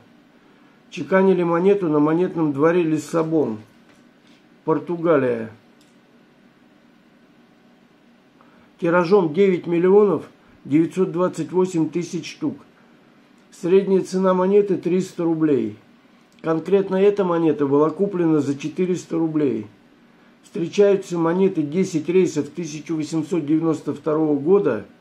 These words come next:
отчеканенные на парижском монетном дворе, Франция.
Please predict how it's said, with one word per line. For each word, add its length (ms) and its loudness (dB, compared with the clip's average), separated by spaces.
отчеканенные 840 0
на 140 2
парижском 640 -2
монетном 580 0
дворе, 320 2
Франция. 760 -4